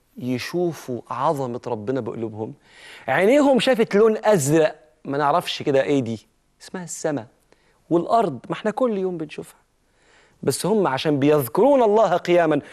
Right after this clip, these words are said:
وقعودا وعلى جنوبهم ويتفكرون في خلق السماوات والأرض ربنا ما خلقت هذا باطلا سبحانك فقنا عذاب النار. لينا طلب، احنا غلابة ما نقدرش على النار، هنبعد عنك لو دخلنا النار، خلينا جنبك في الجنة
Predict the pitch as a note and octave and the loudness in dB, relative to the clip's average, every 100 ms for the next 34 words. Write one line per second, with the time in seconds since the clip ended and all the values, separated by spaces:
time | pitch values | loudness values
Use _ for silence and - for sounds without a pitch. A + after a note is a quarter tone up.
0 | - F#3+ A3 A#3+ C#4 C4 G3 - - A3+ | -6 -2 2 4 4 4 2 -2 0 2
1 | A#3+ G#3+ A3+ A3 B3+ B3 G3+ F#3+ F#3 F3+ | 4 4 4 4 6 4 4 2 2 -2
2 | F#3 - A3+ G#3+ E3 E3 F#3 E3 E3+ - | -4 0 2 2 0 -2 -4 -2 -4 0
3 | D#3 E3+ F3+ D#3+ F3+ E3 E3 D#3+ C3+ B3+ | 2 2 2 0 0 -2 -2 -2 0 2
4 | B3+ G#3 F#3 F3 E3+ D#3+ E3 D3+ C#3 C#3+ | 2 2 2 0 0 0 2 2 2 2
5 | F3+ E3+ D3+ - - - - A3+ G3+ G#3 | 0 -4 -4 -12 -20 -12 0 2 4 2
6 | - B3 C4+ C4+ C4+ C4 C4+ - - G3+ | 2 4 6 8 6 6 2 0 -6 -8
7 | F3+ F#3 D3+ C3 A#2+ B2 A#2+ A#2+ A#2+ A#2+ | -4 -4 -4 -4 -6 -6 -6 -4 -4 -2
8 | D#3 F3+ D#3+ E3 B2+ C#3+ D#3 C#3+ D3+ E3 | 2 2 4 2 0 -4 -6 -4 -4 -4
9 | C#3 D3+ - D3 F#3+ - D3+ D3+ E3+ F#3+ | -6 -10 -8 -2 -2 0 0 0 0 0
10 | D#3 - - - A3 A#3 G#3 F3 A3+ G3+ | 0 -6 -12 0 2 4 4 2 0 0
11 | F#3+ F3+ G#3 G#3 F#3 G3 F#3+ F#3 G3+ E3+ | 0 0 0 0 0 -2 -2 0 0 0
12 | D#3+ C3 C3+ C3 D3+ C#3 | -4 -6 -4 -2 0 0